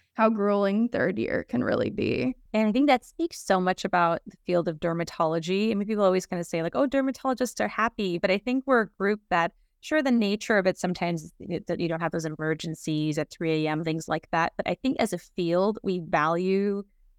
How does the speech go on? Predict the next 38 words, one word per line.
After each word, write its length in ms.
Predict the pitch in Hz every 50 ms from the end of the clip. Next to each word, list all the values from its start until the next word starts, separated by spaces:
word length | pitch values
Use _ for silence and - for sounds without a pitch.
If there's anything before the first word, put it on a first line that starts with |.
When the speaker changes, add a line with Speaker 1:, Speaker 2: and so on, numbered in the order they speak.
| _
Speaker 2:
mental 340 | - 185 185 190 - - 175
health. 540 | 175 - - - 160 160 165 202 247 311 - _ _ - - -
And 140 | - 208 208
I 100 | 220 220
think, 220 | 220 - 233 226
like, 160 | 233 214 - -
immediately 640 | 202 196 190 196 202 208 202 208 202 - 185 180 170
when 160 | 180 175 175
you 80 | 175 170
go 260 | - 180 175 170 175 -
from 400 | - 175 170 170 165 165 165 170 - _ _ _ _ _ _ _ _ -
all 220 | 202 190 190 196
these 180 | 185 202 190 -
core 300 | - - - 185 180 170
clerkships 800 | - - - 190 190 - - - - 175 165 160 170 - - - _ _ _
into 280 | 208 202 208 208 -
dermatology, 1000 | 202 175 185 180 175 175 - - 190 185 180 180 175 156 - 165 156 156 156 - -
you 140 | 185 190 180
immediately 400 | 180 185 185 190 190 190 - 190
see 160 | - - 190
that 200 | 185 175 165 -
difference. 460 | - 175 170 - _ 180 - 180 -
You're 100 | - 202
probably 260 | - 220 254 277 320 311
actually 220 | 294 - - 254
working 500 | 202 175 175 190 190 - - 262 247 262
harder 640 | 254 - - 254 254 262 247 269 277 285 285 294 294 - _ _ _ _ _ _ _ _ _ -
than 100 | 240 233
you 80 | 233
ever 180 | 220 214 240 226
really 320 | 214 233 233 240 247 247 -
are. 140 | - 226 233
Your 160 | 240 220 208
mind 480 | 202 196 190 170 180 185 214 247 262 262
is 160 | 294 269 254
working 380 | 254 262 285 294 - - 311 302
harder, 340 | 277 - 277 277 269 285 -
I 140 | 269 277